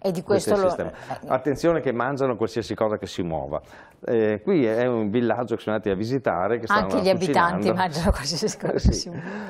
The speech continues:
Speaker 2: E quello che abbiamo visto qui di incredibile, adesso qui adesso vedremo anche il sistema di essiccazione del pesce, eccolo qua dove viene messo aperto, pulito e viene essiccato. Questo logicamente quando non piove, perché sennò, eh, vai a rischio di, che si deteriori.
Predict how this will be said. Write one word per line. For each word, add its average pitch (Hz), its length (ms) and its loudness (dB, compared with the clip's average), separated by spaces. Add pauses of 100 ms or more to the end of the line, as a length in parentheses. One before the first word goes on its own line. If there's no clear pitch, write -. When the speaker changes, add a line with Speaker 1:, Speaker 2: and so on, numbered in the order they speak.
(120)
Speaker 2:
E 175 120 0
quello 247 240 2
che 175 80 0
abbiamo 147 220 0
visto 135 240 0
qui 127 180 0
di 107 140 2
incredibile, 98 640 0
adesso 107 240 0
qui 120 140 0
adesso 110 240 0
vedremo 98 420 -2
anche 98 220 -2
il 92 380 -2
sistema 110 380 -2
di 98 120 -2
essiccazione 107 800 -2
del 82 160 -4
pesce, 85 400 -4
eccolo 92 260 -4
qua 90 160 0
dove 85 240 -2
viene 85 220 -6
messo 90 360 -6 (260)
aperto, 95 560 -2
pulito 107 640 0 (180)
e 98 80 -6
viene 92 440 -2
essiccato. 87 720 -4 (200)
Questo 117 280 -2
logicamente 98 640 -2
quando 92 240 -4
non 87 140 -4
piove, 107 280 0
perché 85 220 -6
sennò, 92 480 -2
eh, 92 100 -4
vai 90 320 0
a 90 80 0
rischio 90 340 -4
di, 85 300 -4
che - 120 -8
si 95 160 -6
deteriori. 80 600 -6